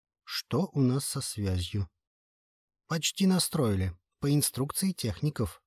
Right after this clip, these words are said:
отозвался Миша, стоявший возле Кракса. Передатчик, доставленный им от Генриха Беллигара,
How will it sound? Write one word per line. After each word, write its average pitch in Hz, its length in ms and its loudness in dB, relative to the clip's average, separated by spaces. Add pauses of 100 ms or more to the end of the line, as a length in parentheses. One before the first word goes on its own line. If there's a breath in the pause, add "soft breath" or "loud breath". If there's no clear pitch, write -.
отозвался 117 640 -2
Миша, 135 300 0
стоявший 117 520 -2
возле 117 320 0
Кракса. 101 500 -2 (640)
Передатчик, 160 600 2
доставленный 127 640 2
им 127 320 0
от 113 140 -2
Генриха 117 760 2 (100)
Беллигара, 117 840 2